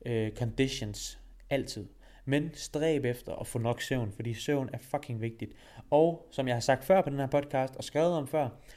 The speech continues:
så hvis søvn var et tilskud, så vil alle stå i kø for at købe det. Søvn er the magic pill til restitution, blive større og stærkere også. Det er fucking vigtigt.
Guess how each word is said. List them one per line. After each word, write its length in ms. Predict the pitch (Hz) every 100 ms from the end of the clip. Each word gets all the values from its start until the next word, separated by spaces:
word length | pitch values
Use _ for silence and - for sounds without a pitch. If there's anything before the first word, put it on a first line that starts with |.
| - -
så 300 | - 147 156 -
hvis 220 | 135 143
søvn 460 | - 170 151 113
var 240 | 117 120 -
et 160 | 127 127
tilskud, 560 | - 165 - 127 120
så 180 | 120 -
vil 200 | 123 123 -
alle 240 | 127 135
stå 160 | 135 113
i 40 |
kø 280 | 110 - 113
for 60 | 107
at 60 |
købe 240 | 107 110 107
det. 80 | - - _ _ _ _ _ _ _
Søvn 380 | - 170 156 131
er 200 | 127 127 135 -
the 80 | 131
magic 480 | 123 135 143 - 110 - -
pill 300 | - - 127 127 - - _ _ _
til 320 | - 131 123 - - -
restitution, 680 | 123 - 120 113 190 165 120
blive 140 | 120
større 420 | 113 - 151 165 151
og 100 | 117
stærkere 420 | 139 160 165 135
også. 280 | 156 - - - - -
Det 100 | 131
er 40 |
fucking 300 | 139 147 131
vigtigt. 360 | 120 113 -